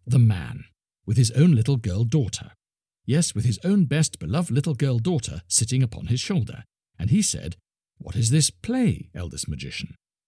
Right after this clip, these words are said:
And the eldest magician said, "Oh, son of Adam, this is the play of the very beginning, but you are too wise for this play." And the man said, "Yes, I am too wise for this play,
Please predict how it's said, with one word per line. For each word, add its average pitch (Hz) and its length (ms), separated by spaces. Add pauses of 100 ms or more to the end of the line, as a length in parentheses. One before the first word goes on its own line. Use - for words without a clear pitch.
(200)
And 90 120
the - 80
eldest 175 280
magician 117 420
said, 104 300 (300)
"Oh, 113 280
son 101 220
of 82 120
Adam, 90 320 (260)
this 127 160
is 135 140
the - 80
play 143 240
of 113 100
the 92 100
very 117 220
beginning, 110 540 (240)
but 98 160
you 180 180
are 139 140
too 196 240
wise 110 520
for - 120
this - 180
play." - 380 (480)
And 71 100
the 71 60
man 101 240
said, 76 240
"Yes, 101 400
I 110 140
am 101 180
too 110 180
wise 85 460
for 65 80
this 110 180
play, - 380